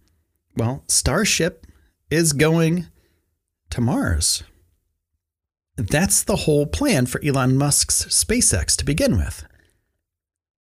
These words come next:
The whole company was based upon the idea that Elon Musk wanted to send something to Mars. He wanted to send a plant to Mars. He wanted to, how cool would it be, he thought, to have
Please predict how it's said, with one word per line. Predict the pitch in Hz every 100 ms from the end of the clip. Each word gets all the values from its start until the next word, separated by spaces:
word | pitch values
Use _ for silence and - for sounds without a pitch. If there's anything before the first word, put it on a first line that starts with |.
| _
The | 131
whole | - 247 247
company | 294 302 139 107
was | 123 -
based | - 135 185 202
upon | - 131 120 147
the | 156
idea | 139 156 175 107 139 - _ _ _ _ _ _ _ _ _
that | 110 117 131 127 _ _ _ _ _ -
Elon | 143 196 165
Musk | 226 -
wanted | 151 160
to | 175
send | - - 143 170
something | 143 160 185 196 113 170
to | 170 147
Mars. | 196 320 53 - - - _ _ _ _ _ -
He |
wanted | 110 139
to | -
send | 185 180
a |
plant | - 170 214 -
to | -
Mars. | 107 95 92
He | 113
wanted | 131 170 165
to, | 165 - - -
how | 214
cool | - 208 226 202
would | 196
it | 196
be, | 202 151 - - _ _ _ _ _ _ _ -
he | 120
thought, | 113 95 - - - _ _ - -
to |
have | 98 120 131 120